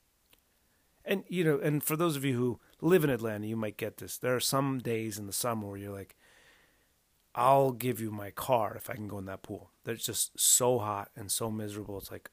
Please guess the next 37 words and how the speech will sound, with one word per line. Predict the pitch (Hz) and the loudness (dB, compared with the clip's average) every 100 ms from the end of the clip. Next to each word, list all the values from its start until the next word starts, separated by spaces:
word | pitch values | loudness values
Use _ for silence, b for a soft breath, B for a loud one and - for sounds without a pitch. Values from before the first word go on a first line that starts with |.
| _ - | _ -16
"I | |
just | 107 107 107 | -10 -8 -6
need | 107 | -6
access | 101 - 104 | -6 -8 -10
to | - 110 | -10 -12
a | |
pool." | - 180 135 - _ _ _ _ _ _ _ _ _ _ - B B B | -2 2 2 0 _ _ _ _ _ _ _ _ _ _ -14 B B B
And | 139 | 0
this | 147 143 | 2 2
was | 120 | 0
before | 127 - 151 139 | -4 2 4 4
we | 127 | 2
had | 117 117 | 0 -2
access | 117 117 - 110 98 - | -2 -4 -6 -6 -6 -10
to | - 110 101 - | -8 -6 -8 -4
all | 107 104 | -4 -2
these | 107 101 - | -6 -10 -6
other | 139 123 | -4 -4
pools. | - - 90 - - B B B - | -6 -14 -14 -16 -20 B B B -8
Because | 135 143 120 | -6 -4 -2
you | 120 | -2
know | 123 120 | 0 0
what? | 117 131 - - | 0 -2 -6 -8
<laughs> | - - _ B B B | -8 -8 _ B B B
We | 143 165 | 0 2
didn't | 175 165 151 | 4 4 4
socialize | - 156 165 151 143 135 123 | 6 6 6 4 4 4 2
with | 131 | 0
any | 127 127 123 | 0 0 0
of | 113 | 0
our | 117 | -2
neighbors, | 120 143 139 117 113 - b b b - | 2 4 4 0 -6 -10 b b b -8
really, | 113 139 139 113 107 110 _ _ | 0 4 4 2 -4 -8 _ _
except | - 127 117 | -8 -6 -6
for | 110 | -8
the | 104 | -8
adults | 98 117 110 - | -6 -4 -4 -4